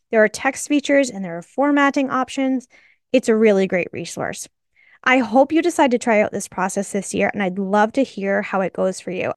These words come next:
I know a lot of you who are already in my sphere have thought about vision boarding before or wanted to or have done it,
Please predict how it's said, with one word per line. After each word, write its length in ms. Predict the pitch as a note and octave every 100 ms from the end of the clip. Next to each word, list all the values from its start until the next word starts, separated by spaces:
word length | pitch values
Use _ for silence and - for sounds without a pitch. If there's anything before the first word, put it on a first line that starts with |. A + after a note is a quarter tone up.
| _ _ _ -
I 80 |
know 200 | D4 D#4+
a 20 | D#4+
lot 220 | A#3 B3+
of 60 |
you 160 | B3+ C4
who 180 | - G#3+
are 140 | G3
already 320 | - A3+ B3 A#3
in 240 | A3+ G#3+
my 220 | G#3 F#3+
sphere 480 | G3 - A3 G3 G3+
have 360 | F#3 F#3 F#3 F#3+
thought 280 | - C#4
about 200 | C#4 G3
vision 260 | G3+ G3 G3
boarding 280 | G3 F#3 F#3
before 500 | F3+ - G3 F#3 F#3+ - _ _ -
or 440 | B3+ A#3 A3+ G#3+ G#3+
wanted 520 | - G#3+ A#3 B3 C4 G#3+
to 460 | - A#3 A3+ A3+ -
or 440 | G3 F#3+ F#3+ F#3+ -
have 340 | - A#3+ F4+
done 220 | B3 E3+
it, 160 | G3+